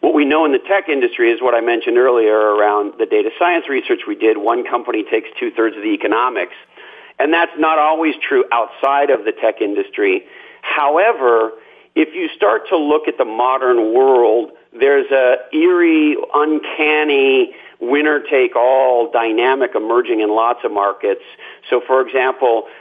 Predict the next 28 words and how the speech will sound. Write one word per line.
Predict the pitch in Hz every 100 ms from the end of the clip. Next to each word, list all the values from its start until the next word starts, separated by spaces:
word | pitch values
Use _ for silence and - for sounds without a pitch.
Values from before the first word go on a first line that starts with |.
| -
uh, | - -
the | -
company | 123 156 156 143 127
that | 117 -
created | 135 123 120 -
five-hour | 127 117 117 117 117 113
Energy, | 117 165 185 117 113
Living | 107 120 117 117
Essentials, | 113 - 160 160 135 110 113 - - - - _
not | 131 143 160
only | 156 151
did | 131 120
they | 120
create | 113 127 113
a |
new | 107 98
product, | - 180 170 139 123 - _ _ -
they | 127
created | 139 - 156 160 147
it | 131
as | 117
a | 120
new | 120
category. | - 117 113 107 85 90
They | 98
didn't | 101 127 139 143
call | 135 123 120 123
it, | 117